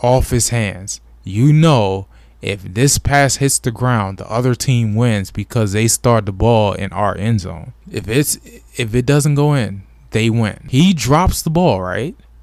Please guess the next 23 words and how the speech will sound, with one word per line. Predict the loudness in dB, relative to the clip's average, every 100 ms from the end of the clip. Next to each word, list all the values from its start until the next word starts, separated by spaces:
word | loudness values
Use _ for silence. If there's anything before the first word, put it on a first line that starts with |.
| _ -20 -20 _ -20 -6
It | -6 -2
tips. | 2 4 2 -2 -12 -10 -14 -20 -20 -20 -20 -20 -14 -12 -12 -12
And | -12 -6
Chiney | -4 -4 0 2 2 2 -2
grabs | -4 -2 0 0 -2 -8
it | -12 -14 -18 -20 _ -20
for | 0 4 4
the | 4 2
touchdown. | 0 -2 -2 -4 -4 -2 -4 -6 -10 -18 -8
Team | -2 0 0
Van | 0 -2 -2 -4
wins. | -4 -6 -6 -8 -12 -16 -18
Dramatic. | -10 -6 -4 -2 -4 -6 -12 -18 -20 -20 -20 -20 -20 -20 -20 -18
Dramatic | -10 -10 -6 -4 -2 -4 -6
finish. | -6 -4 -4 -6 -8 -10 -14 -20 -20 -20 -20 -20 -20 -6
Good | -2 0
win. | 0 -4 -4 -6 -8 -10 -14 -20 -20 -20 -20 -20 -20 -20 -14
The | -12
team | -6 -2 0 0
splits | -2 -4 -6 -6
twenty-five | -4 -4 -4 -4 -6 -6
thousand | -6 -6 -8 -8
dollars, | -8 -10 -12 -16 -20